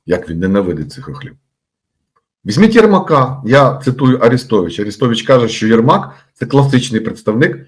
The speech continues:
російської школи управління. І він діє так, як діють росіяни. Більше того, робоча мова в Офісі Президента російська. Візьміть Татарова, Смірнова і в-,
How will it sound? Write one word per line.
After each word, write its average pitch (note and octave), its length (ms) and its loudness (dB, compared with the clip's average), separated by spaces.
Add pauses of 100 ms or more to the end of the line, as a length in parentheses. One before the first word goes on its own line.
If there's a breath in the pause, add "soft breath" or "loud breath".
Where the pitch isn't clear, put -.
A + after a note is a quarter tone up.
(120)
російської B2 540 -2
школи A2 320 -2
управління. G#2 640 -6 (1600)
І A2 60 4
він A#2+ 220 4
діє A2 260 4
так, F#3 300 -2
як A#2+ 140 -2
діють D#3 240 -2
росіяни. F3 540 -4 (420)
Більше D3+ 340 0
того, F2+ 160 -2
робоча C3+ 360 0
мова A2 400 2 (400)
в G2 60 -2
Офісі G2+ 320 -4
Президента F2+ 520 -12
російська. - 460 -20
Візьміть G#3 400 -2 (140)
Татарова, D3+ 680 0 (1120)
Смірнова E3+ 880 4
і D3+ 80 -2
в-, - 100 -8